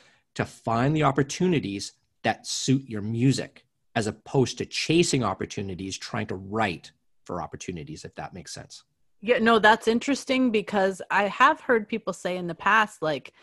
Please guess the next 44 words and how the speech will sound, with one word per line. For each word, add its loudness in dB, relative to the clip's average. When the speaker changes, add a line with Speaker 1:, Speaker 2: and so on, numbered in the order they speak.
Speaker 2:
well, 4
and 4
also, 6
like, 4
if -2
you -4
belong -2
to -6
something -6
like -6
Taxi, 0
you -4
get -4
these -4
briefs 0
that -4
say, -2
like, -2
"We're -4
looking 2
for 6
a 4
song 2
that -4
sounds 2
like 0
this -2
other 2
artist," 2
or, 0
"We 0
want 4
it -2
to -4
have 0
this 4
kind -2
of -8
a -8
feel," 2
and 0
all 0
that -4
stuff. 4